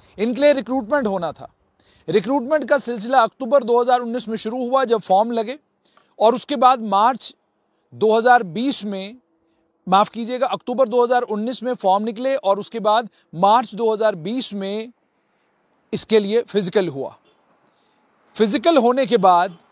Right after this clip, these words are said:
इसके दो और स्टेजेस बाकी थे। एक स्टेज में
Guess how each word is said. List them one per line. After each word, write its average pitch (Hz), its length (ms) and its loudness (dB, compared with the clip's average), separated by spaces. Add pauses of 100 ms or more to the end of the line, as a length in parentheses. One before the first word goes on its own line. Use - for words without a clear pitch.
(400)
इसके 285 440 -2
दो 196 340 4
और 254 180 6
स्टेजेस 240 420 -6
बाकी 190 340 2
थे। 135 180 -12 (500)
एक 214 220 2
स्टेज 247 360 -4
में 247 220 -4